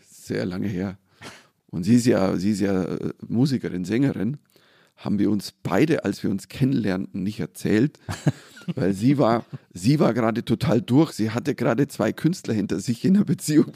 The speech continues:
Speaker 1: Ich sag so,
Speaker 2: <laughs>
Speaker 1: "Hey, never the fuck ever wieder noch irgendein, noch ein Musiker und ich, ich bin Psycho." Und, und, und deswegen, ich erzähl niemandem, was ich mach, weil ich möchte mal so, und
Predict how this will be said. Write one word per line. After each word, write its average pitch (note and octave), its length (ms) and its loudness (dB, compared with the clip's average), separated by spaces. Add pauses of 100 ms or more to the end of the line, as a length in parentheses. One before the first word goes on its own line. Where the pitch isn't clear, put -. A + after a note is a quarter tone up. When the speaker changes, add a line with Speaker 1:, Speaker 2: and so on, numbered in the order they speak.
Speaker 1:
Ich C3 100 6
sag B2+ 260 2
so, C#3 180 4 (120)
Speaker 2:
<laughs> C#3+ 140 0
Speaker 1:
"Hey, G2+ 140 2
never G2 340 2
the G#2 160 -4
fuck - 420 -8
ever B2+ 280 2
wieder B2+ 200 6
noch B2+ 260 2
irgendein, D#3 600 2 (280)
noch - 160 0
ein C3+ 240 2
Musiker C#3+ 480 2
und B2+ 260 2
ich, - 140 4 (500)
ich B2 380 2 (240)
bin G#2+ 160 0
Psycho." - 480 -4 (640)
Und, B2+ 420 2
und, B2+ 440 2
und B2 240 2
deswegen, A#2+ 460 2 (280)
ich B2 160 0
erzähl C3+ 340 4
niemandem, D3 480 4
was B2 140 0
ich C3 160 0
mach, A#2+ 300 0
weil A#2 160 0
ich A2 100 -4
möchte C3 300 2
mal A#2 260 2 (260)
so, A#2+ 220 2 (160)
und A#2 220 0